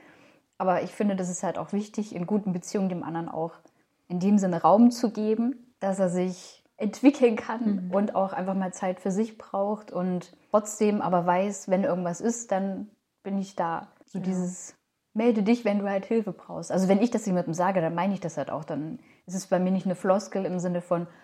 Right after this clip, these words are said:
Speaker 1: "Ja, melde dich, wenn was ist." Und dann gucke ich halt nicht hin, äh,
Speaker 2: Mhm.
Speaker 1: <laughs> wenn irgendwas ist, ja.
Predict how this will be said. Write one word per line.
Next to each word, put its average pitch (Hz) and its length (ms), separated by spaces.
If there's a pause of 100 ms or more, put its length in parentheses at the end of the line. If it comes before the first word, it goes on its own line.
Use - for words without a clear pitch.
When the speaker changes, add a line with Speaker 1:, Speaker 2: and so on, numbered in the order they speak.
(140)
Speaker 1:
"Ja, 359 160
melde 285 400
dich, 220 300
wenn 202 180
was 190 220
ist." 196 240
Und 170 120
dann 185 280 (400)
gucke 190 180
ich 175 100
halt 160 160
nicht 170 140
hin, 214 340
äh, 170 280
Speaker 2:
Mhm. - 20
Speaker 1:
<laughs> 302 340
wenn 277 100
irgendwas 202 400
ist, 196 240
ja. 180 220